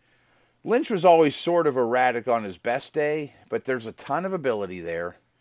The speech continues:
I mean, the big knock on him is pretty obvious, and everyone says the same thing, that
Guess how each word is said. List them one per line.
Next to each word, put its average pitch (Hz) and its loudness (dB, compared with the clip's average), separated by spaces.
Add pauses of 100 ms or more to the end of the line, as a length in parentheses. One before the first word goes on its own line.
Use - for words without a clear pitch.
(580)
I - -10
mean, 120 -6
the 123 0
big 160 -2
knock 165 -2
on 101 -2
him 98 -10
is 90 -12
pretty 131 -6
obvious, 95 -2
and 104 -12
everyone 113 -8
says 107 -6
the 87 -18
same 101 -8
thing, 110 -8
that 92 -6